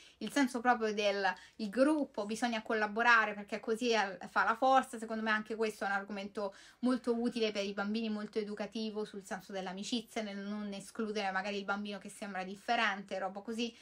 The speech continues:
ma proprio nel includere tutti. E anche qui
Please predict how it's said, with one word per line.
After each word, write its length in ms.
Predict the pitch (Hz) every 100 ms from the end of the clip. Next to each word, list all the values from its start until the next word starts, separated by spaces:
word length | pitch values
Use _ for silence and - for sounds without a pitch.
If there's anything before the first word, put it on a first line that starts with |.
| - -
ma 80 | 226
proprio 320 | 254 247 247
nel 280 | 233 220 220
includere 580 | 285 254 - 262 233 214
tutti. 520 | 214 202 - 220 214
E 80 | -
anche 260 | 240 226 220
qui 260 | 226 214